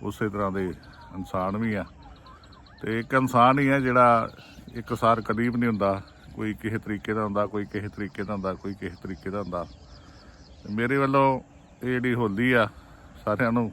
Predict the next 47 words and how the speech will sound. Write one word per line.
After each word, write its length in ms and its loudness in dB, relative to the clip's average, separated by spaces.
ਮੁਬਾਰਕ 480 2
ਆ। 80 2
ਤੇ 120 -6
ਇਹ 100 0
ਜਿਹੜਾ 320 4
ਹੋਲੀ 260 -4
ਦਾ 120 0
ਖੁਸ਼ੀ 300 -4
ਦਾ 140 2
ਤਿਉਹਾਰ 320 2
ਆ, 80 2
ਜੇ 140 -2
ਨਹੀਂ 260 -2
ਵੀ 100 0
ਮਨਾਇਆ 320 2
ਜਾਂਦਾ 280 0
ਤੇ 120 -4
ਇਹਨੂੰ 180 -2
ਤਾਂ 200 0
ਵੀ 120 0
ਮਨਾਓ, 380 2
ਤਾਂ 160 0
ਕਿ 140 -6
ਕਿਸੇ 260 -2
ਬਹਾਨੇ 380 0
ਅਸੀਂ 140 -2
ਆਪਦੇ 280 0
ਦੋਸਤਾਂ 400 -2
ਮਿੱਤਰਾਂ 380 -4
ਨੂੰ 200 -6
ਬੁਲਾ 260 0
ਸਕੀਏ, 440 -6
ਗਲੇ 200 0
ਮਿਲ 200 0
ਸਕੀਏ। 440 -2
ਕੋਈ 160 -2
ਨਾ 120 -2
ਕੋਈ 180 -2
ਬਹਾਨਾ 280 0
ਚਾਹੀਦਾ 340 -2
ਹੁੰਦਾ 240 0
ਤੇ 60 -10
ਉਹ 60 -4
ਬਹਾਨਾ 320 2
ਸਾਡੇ 220 -2
ਕੋਲ 180 0
ਹੈਗਾ 400 0